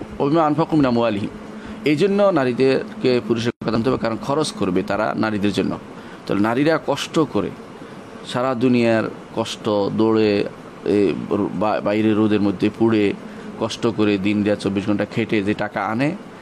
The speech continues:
ঘরে এনে কি করেছে? সে নিজে খায় না, সা-, স্ত্রীকে খাওয়ায়, সন্তানদেরকে খাওয়ায়। এই জিনিসটি কোনো নারী যদি বুঝতে পারতো, তাহলে তার কিন্তু, এ, এত হাঁপিতে সে দরকার। সে বুঝতে পারতো যে, "আমার তো কষ্ট কমে গেল, আমি নিজের উপর কেন জুলুম করতেছি? আমি এই লাইনে দাঁড়িয়ে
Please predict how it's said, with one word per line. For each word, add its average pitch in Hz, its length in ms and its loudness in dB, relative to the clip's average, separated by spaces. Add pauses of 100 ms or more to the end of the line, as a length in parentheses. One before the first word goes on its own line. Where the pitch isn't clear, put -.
(180)
ঘরে 127 440 2
এনে 110 320 2
কি 143 100 0
করেছে? 131 500 0
সে 135 300 0
নিজে 131 280 4
খায় 107 200 -4
না, 101 140 0 (100)
সা-, 104 220 -2
স্ত্রীকে 104 400 0
খাওয়ায়, 101 340 -2
সন্তানদেরকে 101 560 -4
খাওয়ায়। 104 340 -2 (460)
এই 165 100 4
জিনিসটি 165 380 2
কোনো 156 160 2
নারী 147 260 4
যদি 156 120 2
বুঝতে 123 340 2
পারতো, - 400 -2
তাহলে 139 160 2
তার 117 200 -2 (100)
কিন্তু, 107 360 2 (460)
এ, - 40 0 (460)
এত 117 220 -2
হাঁপিতে 110 580 -2
সে 107 120 -6
দরকার। 101 200 0
সে 139 140 0
বুঝতে 123 280 0
পারতো 127 200 0
যে, 120 60 2
"আমার 117 240 2 (140)
তো 135 200 2 (100)
কষ্ট 151 240 -2
কমে 120 280 2
গেল, 76 120 -2 (500)
আমি 135 200 0
নিজের 143 200 4
উপর 147 100 0
কেন 151 240 2
জুলুম 127 260 2
করতেছি? - 400 -4 (460)
আমি 127 160 0
এই 127 80 4
লাইনে 120 300 2
দাঁড়িয়ে 113 480 4